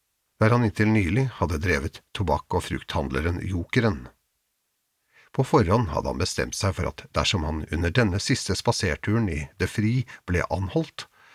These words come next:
ville han servere en historie om at resten av familien hadde flyktet til Sverige, og så ville han la seg arrestere alene.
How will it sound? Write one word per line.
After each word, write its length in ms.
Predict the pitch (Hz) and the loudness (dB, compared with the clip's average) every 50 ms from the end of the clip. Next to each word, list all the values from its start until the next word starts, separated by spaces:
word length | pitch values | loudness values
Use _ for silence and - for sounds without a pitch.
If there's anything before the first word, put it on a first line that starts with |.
| - _ _ | -20 _ _
ville 160 | - 101 101 | 2 4 4
han 120 | 98 101 | 4 4
servere 480 | - - 131 120 107 95 87 80 78 85 | 2 2 0 2 2 0 2 2 2 2
en 100 | 82 92 | 2 2
historie 560 | 131 127 - - - 101 95 104 120 120 95 69 - | 0 0 0 -2 -2 0 2 2 2 2 0 -2 -4
om 160 | 87 80 78 | -4 -2 -2
at 120 | 69 - - 69 | -2 -2 -2 -2
resten 360 | 73 76 - - - - 107 | -2 -2 -2 -4 0 2 2
av 140 | 104 90 - | 2 2 0
familien 500 | - 71 78 78 73 69 - 123 135 139 - _ _ _ - | -2 -2 -2 -2 -2 0 0 0 0 -2 -4 _ _ _ -2
hadde 180 | 98 104 113 | -2 0 0
flyktet 380 | - - 131 - - - - - | -2 -2 -2 -4 -2 -6 -8 -6
til 120 | - 117 - | -4 -4 -4
Sverige, 500 | - - 92 80 82 101 123 131 - 131 - _ _ _ _ _ _ _ _ _ _ - | -2 0 2 2 2 2 2 0 -2 -2 -6 _ _ _ _ _ _ _ _ _ _ -2
og 80 | 139 | -2
så 180 | - - 117 113 131 | 0 2 2 2 4
ville 180 | 139 120 85 80 | 4 4 4 4
han 160 | 85 95 90 | 2 2 2
la 100 | 76 - - | 2 2 2
seg 160 | - 78 - | 0 0 0
arrestere 600 | - 85 87 92 - - - 82 57 55 85 85 - - _ | 0 2 0 0 -2 -2 -2 -2 -2 -2 -4 -6 -6 -8 _
alene. 520 | - 85 85 82 78 69 55 57 62 - | -2 0 0 0 0 -2 -4 -6 -10 -12